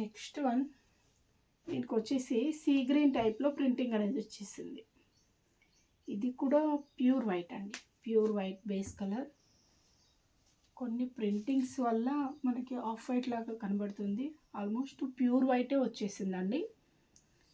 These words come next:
ఇలానే వచ్చేస్తుంది. శారీ లుక్ వచ్చేసి నచ్చినట్లయితే స్క్రీన్ షాట్ తీసి ఆర్డర్ పెట్టేసుకోండి. And ప్రైస్ వచ్చేసి త్రీ సెవెంటీ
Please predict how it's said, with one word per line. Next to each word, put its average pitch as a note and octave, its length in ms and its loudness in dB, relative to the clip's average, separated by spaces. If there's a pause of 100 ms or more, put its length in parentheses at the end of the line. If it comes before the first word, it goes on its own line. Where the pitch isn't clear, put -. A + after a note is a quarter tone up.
(160)
ఇలానే G3+ 400 0
వచ్చేస్తుంది. G#3+ 560 -6 (100)
శారీ G#3 360 -2
లుక్ A3+ 240 -4
వచ్చేసి B3+ 440 -4 (1400)
నచ్చినట్లయితే A#3 840 0
స్క్రీన్ A3 400 -4
షాట్ G#3 260 -6
తీసి G3+ 240 -8 (200)
ఆర్డర్ G#3+ 300 -2
పెట్టేసుకోండి. G3 680 -6 (760)
And F#3+ 120 -6 (140)
ప్రైస్ A3 380 -4
వచ్చేసి G#3 440 -8 (1120)
త్రీ C#4+ 140 4 (240)
సెవెంటీ G3+ 500 2